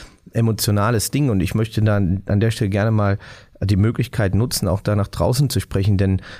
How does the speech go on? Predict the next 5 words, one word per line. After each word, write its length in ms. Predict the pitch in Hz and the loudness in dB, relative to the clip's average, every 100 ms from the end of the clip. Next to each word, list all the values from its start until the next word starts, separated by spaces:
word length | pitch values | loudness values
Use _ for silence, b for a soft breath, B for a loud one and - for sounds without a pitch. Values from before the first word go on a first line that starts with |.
| B | B
ich 240 | - - - - | -4 -4 -10 -6
erlebe 420 | 95 98 110 135 131 | -2 2 2 2 2
immer 320 | 117 107 95 | 2 2 2
wieder, 400 | 135 113 101 - | 0 2 0 0
wieder, 440 | 107 131 101 127 | 0 2 2 0